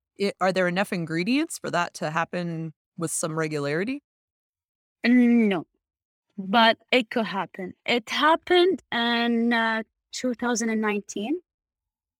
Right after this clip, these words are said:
Speaker 2: So we had this huge moisture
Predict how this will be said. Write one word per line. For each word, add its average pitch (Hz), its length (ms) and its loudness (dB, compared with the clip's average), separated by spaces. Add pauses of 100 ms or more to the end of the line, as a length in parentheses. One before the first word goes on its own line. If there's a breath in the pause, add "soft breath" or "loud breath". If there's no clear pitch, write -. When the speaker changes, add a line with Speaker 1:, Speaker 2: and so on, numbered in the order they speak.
(640)
Speaker 2:
So 262 260 4
we 254 160 2
had 247 340 0
this 220 500 -4 (580)
huge 226 580 -2
moisture 214 760 -4